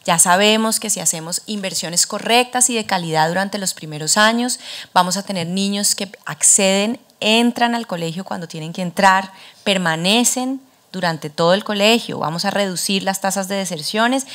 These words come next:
y vamos a aumentar los aprendizajes de esos niños y esas niñas. También vamos a tener ciudadanos que tienen mejores relaciones socioemocionales,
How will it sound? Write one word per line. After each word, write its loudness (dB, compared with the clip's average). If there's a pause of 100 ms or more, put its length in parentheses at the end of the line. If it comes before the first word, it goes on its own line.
(140)
y -2
vamos 4
a 0
aumentar 2
los 0
aprendizajes -6
de -8
esos -6
niños -6
y -6
esas -8
niñas. -8 (560)
También 2
vamos 2
a -6
tener -4
ciudadanos 0 (280)
que -4
tienen -2
mejores 4
relaciones 0
socioemocionales, -4